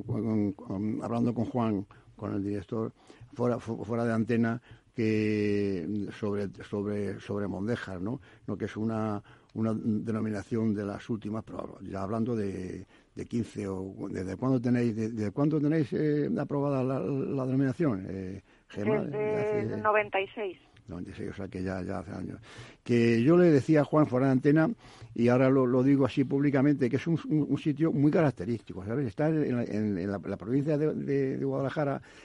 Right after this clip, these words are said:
Speaker 1: pero una zona muy, muy típica, o hay unos llanos,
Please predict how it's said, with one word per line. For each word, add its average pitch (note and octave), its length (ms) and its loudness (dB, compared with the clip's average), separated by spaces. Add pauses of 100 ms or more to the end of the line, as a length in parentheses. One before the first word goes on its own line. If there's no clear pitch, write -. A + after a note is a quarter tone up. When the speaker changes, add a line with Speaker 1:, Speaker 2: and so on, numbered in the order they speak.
(140)
Speaker 1:
pero G2+ 220 -4
una D3 160 2
zona D#3 260 4
muy, C#3 640 6
muy C3+ 160 8
típica, C#3 540 2 (240)
o B2+ 80 0
hay C3+ 180 6
unos C3+ 280 8
llanos, C3+ 380 6